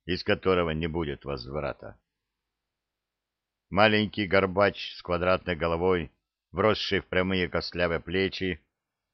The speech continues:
приподнял простыню, пропитанную гноем,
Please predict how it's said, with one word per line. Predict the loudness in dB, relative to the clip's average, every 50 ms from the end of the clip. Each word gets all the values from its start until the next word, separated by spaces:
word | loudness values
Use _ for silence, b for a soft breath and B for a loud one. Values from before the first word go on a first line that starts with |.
| _ _ _ _
приподнял | -4 -2 2 4 4 4 4 2 0 0
простыню, | -2 -4 -4 -4 -4 -4 -2 -2 0 -2 -4 -4
пропитанную | -4 -4 -4 -4 -6 -8 -8 -6 -4 -4 -2 -2 -4 -4 -4
гноем, | -6 -4 -4 -2 -2 -2 -2 -4 -6 -8